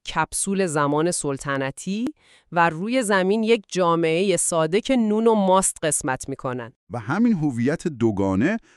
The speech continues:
Speaker 2: همون دلیلیه که ما تو مقالهٔ ایرانپدیا محکم پاش ایستادیم. این بنا فقط یک یادگار معماری نیست،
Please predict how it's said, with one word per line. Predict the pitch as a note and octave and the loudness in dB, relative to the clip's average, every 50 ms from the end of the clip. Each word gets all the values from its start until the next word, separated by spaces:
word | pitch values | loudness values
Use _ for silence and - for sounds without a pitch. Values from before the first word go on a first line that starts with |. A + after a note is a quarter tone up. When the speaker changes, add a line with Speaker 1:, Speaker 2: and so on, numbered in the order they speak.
| _ _ | _ _
Speaker 2:
همون | - C3+ E3 G3 G3+ G3 F3 | -4 -2 0 2 2 2 0
دلیلیه | A2+ G#2+ F#2+ G2 G2 A2 B2 C3+ A2+ A2 A#2+ | 0 0 0 0 0 0 0 0 0 0 0
که | B2 - - A#2 | -2 -2 -2 -2
ما | G#2+ A2+ C3 | -2 -2 -2
تو | C3+ - C#3+ | -2 -2 0
مقالهٔ | A#2+ A2 F#2+ F2+ D#2+ F2 F2 F2+ | 0 0 0 0 0 -2 0 0
ایرانپدیا | F#2 F#2+ G2+ F2+ F2 E2 E2+ D#2+ D2+ - F2 D#2 D#2 G2 C3 F3+ G#3+ - _ _ _ _ - | 0 0 0 0 -2 -2 -2 -4 -2 -2 -4 -2 -2 0 0 0 -2 -4 _ _ _ _ -4
محکم | F2+ G2+ G2 F2 - - - C#3 C#3+ F#3+ G3+ | 0 0 0 0 -2 -4 -4 -2 0 0 0
پاش | C#3+ - E3 E3+ E3 - - | -2 -2 -2 -2 -4 -4 -6
ایستادیم. | G2+ E2 - - - - B1+ - - A#1+ B1 _ _ _ _ _ _ _ _ _ _ | -6 -6 -4 -6 -6 -6 -8 -8 -10 -14 -18 _ _ _ _ _ _ _ _ _ _
این | - G#2 G#2 E2 | 0 0 2 2
بنا | F#2 E2+ E2+ G#2 A#2+ B2 | 2 2 2 2 0 0
فقط | - - A2+ G2+ G2 B2 C3 A#2+ | -2 -4 -4 -2 -2 -2 -2 0
یک | C3+ C3 A#2 - | -2 -2 -2 -2
یادگار | G2 G2 F#2 F2 F2 - - G2+ A#2+ C#3+ D#3 | 0 0 2 2 0 0 0 0 2 2 2
معماری | C#3+ B2 G#2+ F#2 E2+ F2 E2+ F2 B2 F3 | 4 4 4 2 2 2 0 2 2 2
نیست، | G3+ G#3 A#3+ A#3 D3 - - - | 4 4 4 2 0 -2 -6 -10